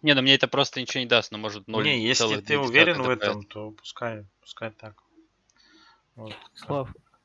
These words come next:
Speaker 2: Ага.
Speaker 3: а, Ц Л К Нормал завтра? В де-, э, в этот,
Speaker 2: Да,
Speaker 3: в
Speaker 2: да,
Speaker 3: восемь.
Speaker 2: завтра. Мгм.
Speaker 3: Какие требования к персонажу?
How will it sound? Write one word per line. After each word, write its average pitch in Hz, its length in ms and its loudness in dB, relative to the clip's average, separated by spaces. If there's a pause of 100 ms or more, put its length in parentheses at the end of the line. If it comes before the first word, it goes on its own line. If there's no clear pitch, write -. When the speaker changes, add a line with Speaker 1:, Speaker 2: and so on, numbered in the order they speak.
(120)
Speaker 2:
Ага. 131 320 0 (220)
Speaker 3:
а, 123 60 -6
Ц - 160 -8
Л 147 100 -2
К 147 180 -4
Нормал 143 340 -2
завтра? 135 500 -6
В 127 120 -6
де-, 123 240 -6
э, 127 300 -4
в 127 80 -6
этот, 117 320 -12 (340)
Speaker 2:
Да, 135 420 -4 (100)
Speaker 3:
в 113 40 -10
Speaker 2:
да, 110 80 -6
Speaker 3:
восемь. 113 340 -8
Speaker 2:
завтра. 127 200 -18 (280)
Мгм. 120 320 -20 (920)
Speaker 3:
Какие 160 340 -2
требования 123 680 -4
к - 100 -20
персонажу? 120 600 -12